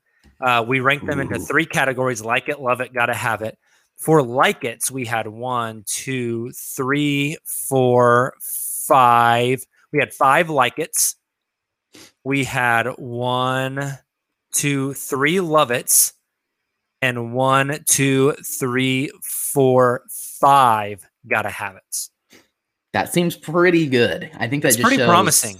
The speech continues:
Speaker 2: Exactly. That just shows, uh, the incredible job that Presti's done accumulating these assets, not just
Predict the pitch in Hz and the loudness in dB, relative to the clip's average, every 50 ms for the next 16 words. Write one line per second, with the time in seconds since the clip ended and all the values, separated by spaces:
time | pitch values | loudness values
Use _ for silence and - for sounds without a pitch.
0 | - - 110 113 104 - 92 104 95 90 85 - - 92 92 92 - 113 113 113 | -14 -8 -8 -6 -6 -6 -6 -4 -4 -4 -4 -6 -10 -14 -12 -6 -2 -2 -2 0
1 | - 113 - - - 120 107 104 101 98 98 104 95 90 90 87 101 - - - | -2 -4 -6 -4 -2 0 0 0 0 -2 -4 -4 -4 -4 -4 -4 -6 -10 -18 -14
2 | - 104 110 104 - - 104 104 95 92 92 107 92 98 92 - - 98 90 - | -6 -4 -4 -4 -2 -2 -2 0 -2 -4 -6 -6 -6 -6 -6 -4 -4 -4 -4 -4
3 | 107 92 - - 95 90 90 90 85 _ _ _ _ - - - _ - 104 107 | -6 -6 -6 -8 -8 -8 -8 -8 -10 _ _ _ _ -20 -20 -20 _ -8 -8 -6
4 | - - 110 101 98 98 92 95 92 90 95 90 107 95 95 - - 92 - - | -4 -4 -2 0 0 0 0 -2 -2 -4 -4 -2 -2 -2 -2 -2 -4 -8 -6 -4
5 | 131 135 139 143 - - 131 - - - - | -2 -2 -2 -2 0 -2 -2 -2 -2 -6 -10